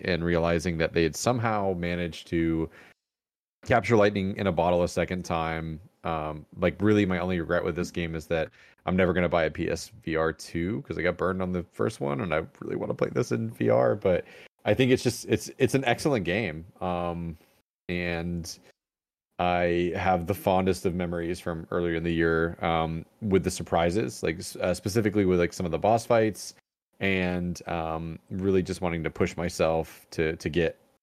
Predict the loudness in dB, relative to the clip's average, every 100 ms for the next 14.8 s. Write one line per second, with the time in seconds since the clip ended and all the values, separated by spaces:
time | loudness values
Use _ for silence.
0 | _ -12 -6 -2 0 0 0 -2 -4 0
1 | 0 2 0 0 -4 -4 -4 -2 -4 -6
2 | -8 -20 -20 _ _ _ _ -2 2 4
3 | 4 4 4 2 0 -2 -2 2 2 2
4 | 2 -2 -2 -4 -6 -14 _ _ _ _
5 | _ -2 -2 _ _ _ _ _ _ _
6 | _ _ _ _ _ -6 0 2 4 4
7 | 2 -2 -2 4 4 4 2 2 4 4
8 | 6 4 4 0 -2 -4 -4 -6 -6 -4
9 | -4 -4 -6 -8 -4 -2 -2 -2 0 0
10 | -2 -4 -2 -2 -4 -8 -20 -20 _ -8
11 | -4 -6 2 2 4 2 2 4 6 6
12 | 4 0 -2 -2 0 -2 -4 -10 -10 -8
13 | -2 0 0 -2 -2 -4 -4 -4 -8 -4
14 | -4 -4 -6 -4 -2 -2 -4 -10